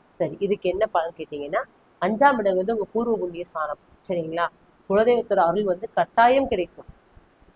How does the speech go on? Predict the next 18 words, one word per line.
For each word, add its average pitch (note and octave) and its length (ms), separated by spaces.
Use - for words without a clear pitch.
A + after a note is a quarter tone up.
குலதெய்வ A#3 460
கோயிலுக்கு F#3+ 360
யாரெல்லாம் A#3+ 540
போகாம B3+ 500
இருக்கீங்களோ E3 540
அவங்க G#3 440
கூட A3+ 120
போயிட்டு A3 240
வருவீங்க F#3 340
இந்த F3+ 180
வருஷம். E3+ 320
அதற்குண்டான G3 640
வாய்ப்பு F3 280
சனி G#3 320
பகவான் G3 440
கொடுப்பார். F3 380
சரி, C#3+ 280
அடுத்து A3 220